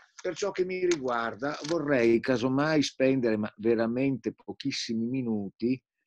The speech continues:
per situare il riferimento a Frye all'interno della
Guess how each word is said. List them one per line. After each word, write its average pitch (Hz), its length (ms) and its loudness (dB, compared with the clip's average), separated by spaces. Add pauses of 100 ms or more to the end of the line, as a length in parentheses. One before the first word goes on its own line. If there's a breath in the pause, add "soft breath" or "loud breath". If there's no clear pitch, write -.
(160)
per 170 280 4
situare 135 840 2
il 113 260 -2
riferimento 123 920 0
a 135 40 -2
Frye 113 680 2 (240)
all'interno 143 840 2
della 123 500 2